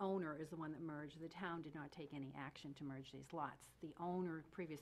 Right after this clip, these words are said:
owners, not Mister Gallo, but previous owners, merged by nature where they placed those structures on the, those parcels, and, and which encumbered more than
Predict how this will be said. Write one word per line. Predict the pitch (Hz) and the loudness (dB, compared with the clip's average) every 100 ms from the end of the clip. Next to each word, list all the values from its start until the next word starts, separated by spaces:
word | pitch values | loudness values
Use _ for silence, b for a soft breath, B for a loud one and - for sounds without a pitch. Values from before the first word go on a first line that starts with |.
| - | 0
owners, | 180 143 143 | 0 0 0
not | 165 | -2
Mister | 170 180 | -2 -2
Gallo, | 170 160 143 147 | 0 0 -2 -6
but | 139 | -8
previous | - 185 160 147 | -4 -2 -2 -4
owners, | 147 139 139 B B - | -4 -4 -8 B B 0
merged | 170 160 151 | 2 2 0
by | 156 | -4
nature | 156 160 165 156 | -4 -4 -4 -6
where | 151 160 | -4 -2
they | 139 165 - | -2 -4 -2
placed | 208 196 - - - B B - 165 | 0 0 -2 -14 -16 B B -14 2
those | 170 165 - - | 4 8 6 4
structures | - 165 - 156 147 - | 2 2 2 -4 -4 -2
on | 160 156 | 0 0
the, | 151 139 | 0 -2
those | 160 151 | -2 -4
parcels, | - - 139 - 131 139 | -4 -4 -4 -4 -8 -6
and, | - - 175 175 | -6 -4 -6 -2
and | 160 151 160 | 0 0 0
which | - | -2
encumbered | 156 156 175 156 147 | -2 0 0 0 -2
more | 156 160 160 | -2 0 0
than | 147 139 | 2 0